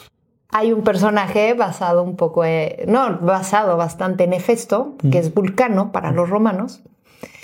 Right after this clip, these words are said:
Speaker 1: Y es un héroe, es un, eh, no es un héroe, es un dios, porque este sí es dios. Eh, maravilloso. Porque es de los únicos que es feo, o tiene un defecto, porque está cojo.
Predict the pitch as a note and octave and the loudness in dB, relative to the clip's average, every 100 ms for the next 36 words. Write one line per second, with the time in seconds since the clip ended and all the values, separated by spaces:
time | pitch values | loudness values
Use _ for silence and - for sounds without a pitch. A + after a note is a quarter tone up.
0 | - - - _ - - A3 A3+ - - | -20 -20 -20 _ -6 0 2 2 0 -10
1 | _ - - B3 B3 C#4+ C4+ A#3 B3 B3 | _ -14 0 0 2 2 2 2 2 0
2 | - - - G#3 - A#3 A3 G#3 G3 F3 | -8 -6 -2 0 2 2 4 2 2 0
3 | D#3 - _ _ _ _ _ _ _ _ | -4 -12 _ _ _ _ _ _ _ _
4 | _ - E3+ - G#3 A#3+ A#3+ A3+ G3 E3+ | _ 0 2 4 4 2 2 2 2 2
5 | E3 E3 G3 F3 E3+ C#3+ - - E3 - | 2 0 0 2 2 0 -6 -2 -4 -2
6 | F#3+ E3 D3+ C#3+ C3+ - - - - - | -2 0 -2 -4 -6 -8 -18 -20 -20 -20
7 | - _ E3 E3+ - F#3+ F3+ E3+ D#3 C#3 | -20 _ 2 2 2 2 2 0 0 -2
8 | - - _ - - - - - - - | -4 -18 _ -14 -14 -14 -18 -16 -14 -14
9 | - - _ _ - D#4 D4+ D#4+ C#4 D4 | -14 -20 _ _ 0 2 2 0 2 2
10 | F#4 D#4+ A#3+ C#4+ D#4 D4 C4+ C4 B3+ - | 4 2 2 0 0 0 -2 -2 -2 -2
11 | A3+ F3 G#2+ - _ _ - C3+ G2 - | 0 0 -6 -12 _ _ -2 -2 0 -2
12 | F#3+ A#3+ B3 B3+ A3 F#3+ G#3 G3 F3+ E3+ | 2 2 2 2 0 0 -2 0 -2 -2
13 | - A3 - A#3+ A#3+ - - | -2 -4 0 -2 0 -4 -4